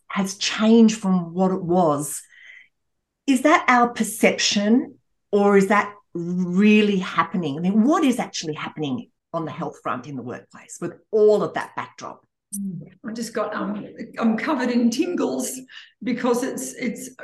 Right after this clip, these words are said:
Speaker 2: it's true. And I'm an occupational physician, so my specialty in medicine is looking at, you know, the effects of work on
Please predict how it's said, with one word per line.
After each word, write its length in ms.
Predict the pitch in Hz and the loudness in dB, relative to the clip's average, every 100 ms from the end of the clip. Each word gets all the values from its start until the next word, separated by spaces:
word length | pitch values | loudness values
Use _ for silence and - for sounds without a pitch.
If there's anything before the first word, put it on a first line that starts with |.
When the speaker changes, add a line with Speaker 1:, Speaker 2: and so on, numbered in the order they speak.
| - - | -10 -4
Speaker 2:
it's 340 | 214 - - | -4 -4 -8
true. 440 | 233 254 233 220 | -2 0 0 0
And 300 | 226 233 226 | -2 -2 -2
I'm 240 | 220 226 226 | -2 -2 -2
an 80 | 220 | -4
occupational 680 | 208 233 220 196 - 226 | -8 -8 -8 -8 -8 -8
physician, 540 | - 220 220 233 214 196 | -8 -8 -8 -8 -8 -8
so 480 | - 214 208 196 202 - | -6 -6 -4 -6 -8 -8
my 260 | 208 202 | -6 -6
specialty 640 | 196 - 208 208 208 214 202 | -8 -8 -8 -6 -6 -6 -6
in 100 | 196 | -6
medicine 380 | 202 196 190 202 | -6 -6 -6 -8
is 120 | 190 | -6
looking 340 | 196 196 202 | -8 -8 -6
at, 160 | 196 - - - - _ _ _ | -8 -10 -18 -20 -20 _ _ _
you 140 | 220 | -4
know, 120 | 214 202 | -4 -4
the 120 | 202 | -4
effects 320 | 208 226 - | -4 -6 -6
of 140 | 196 | -8
work 260 | 185 190 180 | -6 -6 -4
on 120 | 190 | -6